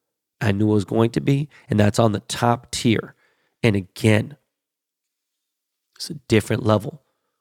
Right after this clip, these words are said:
when you're dealing with that type of shit. So imagine, you know, the situation that I'm dealing with, but I don't have the pull and play. And again, if I acted like conductor and went in and spent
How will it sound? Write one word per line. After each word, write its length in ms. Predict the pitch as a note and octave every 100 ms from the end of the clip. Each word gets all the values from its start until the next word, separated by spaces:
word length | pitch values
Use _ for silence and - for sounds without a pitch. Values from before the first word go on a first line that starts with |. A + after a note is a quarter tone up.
| _ _
when 80 | G#2+
you're 60 |
dealing 180 | G#2 F#2+
with 100 | G2
that 180 | A2 -
type 240 | - -
of 60 | -
shit. 320 | - - _ _ _ _ _
So 440 | - A#2+ G#2 G2 _ _ _ _ A2
imagine, 800 | F#2 G2 A#2 C3+ C3+ C#3 C#3+ D3 _ _ _ _ _ _
you 80 | A2
know, 220 | G#2 - _ _ _
the 100 | -
situation 760 | - B2 - B2 A2+ - A2
that 160 | A2+ -
I'm 280 | - A#2+ C3+
dealing 320 | D3+ D3 D3
with, 280 | D3 D#3+ - _ _ _ _ _ _ _ _ -
but 100 | G#2+
I 60 |
don't 220 | G2 A2
have 320 | B2 B2 B2+ -
the 100 | G2+
pull 320 | - B2 B2+
and 120 | G#2
play. 200 | - A2 - - _
And 100 | A#2+
again, 420 | A2 A2+ D3+ A2 F#2+ _ _ _ _ _ _ _
if 140 | A2+ A2+
I 100 | C3+
acted 260 | C#3+ - A2+
like 180 | A2
conductor 880 | - G#2 G2+ - A#2+ - D3+ D#3 D#3 _ _
and 180 | G#2 G2
went 160 | A2 A#2+
in 180 | C3+ C#3+
and 120 | G#2+
spent 360 | - - A#2